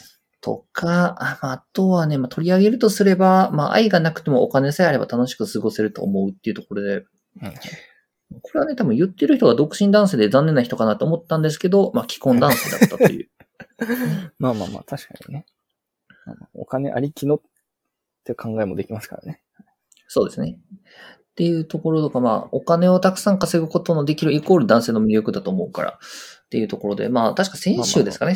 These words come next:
Speaker 2: まあまあまあ。
Speaker 1: その、
Speaker 2: はい。
Speaker 1: のニュースとかでも、あの、女性が求める平均年収とかあったと思うんですけど。
Speaker 2: あー、ありましたね。まあ、確かに。
Speaker 1: そこでも一千万以上ってな、回答してるちょっと女性がいらっしゃった。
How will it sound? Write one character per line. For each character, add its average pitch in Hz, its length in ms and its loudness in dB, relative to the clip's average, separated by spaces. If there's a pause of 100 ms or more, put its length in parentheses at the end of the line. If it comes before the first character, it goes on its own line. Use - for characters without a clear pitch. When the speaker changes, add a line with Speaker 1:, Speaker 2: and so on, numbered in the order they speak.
(100)
Speaker 2:
ま 104 40 -6
あ 101 40 -6
ま 98 60 -6
あ - 40 -6
ま 95 60 -4
あ。 95 40 -4 (200)
Speaker 1:
そ - 40 -2
の、 104 40 -4
Speaker 2:
は 95 80 -6
い。 - 60 -20 (800)
Speaker 1:
の 156 140 0
ニ 165 100 0
ュ 156 40 2
ー - 20 2
ス - 100 -6
と - 120 -4
か 107 100 0
で 101 80 -2
も、 - 340 -4
あ 110 60 -4
の、 98 180 -2
女 123 140 -2
性 147 200 4
が 147 80 2
求 156 220 0
め 143 100 2
る 135 140 4
平 139 220 2
均 131 180 -2
年 117 140 0
収 98 140 -10
と - 100 -16
か - 200 -18 (320)
あ 107 240 -2
っ 101 40 -4
た 107 80 0
と 104 100 -4
思 - 80 -4
う - 40 -6
ん - 20 -
で - 20 -6
す - 0 -
け - 0 -
ど。 - 20 -6
Speaker 2:
あ - 20 -4
ー、 113 40 -4
あ 110 60 0
り 110 60 -2
ま 107 60 -4
し - 80 -12
た - 120 -6
ね。 123 180 -6 (600)
ま 135 60 -10
あ、 - 20 -12
確 - 0 -
か 165 60 -4
に。 160 60 -2
Speaker 1:
そ - 100 -8
こ 247 80 4
で 247 60 6
も 135 100 4
一 123 80 4
千 156 300 0
万 151 220 2
以 156 60 0
上 127 100 4
っ - 20 -2
て 87 100 -12
な、 78 280 -10
回 107 160 -2
答 101 140 -6
し - 60 -14
て - 60 -14
る 101 60 -10
ち - 80 -20
ょ - 80 -20
っ - 80 -20
と - 160 -16
女 107 140 -10
性 98 200 -10
が 92 120 -8
い - 20 -8
ら 98 80 -4
っ 95 40 -8
し - 140 -18
ゃ 92 40 -14
っ - 120 -20
た。 - 140 -20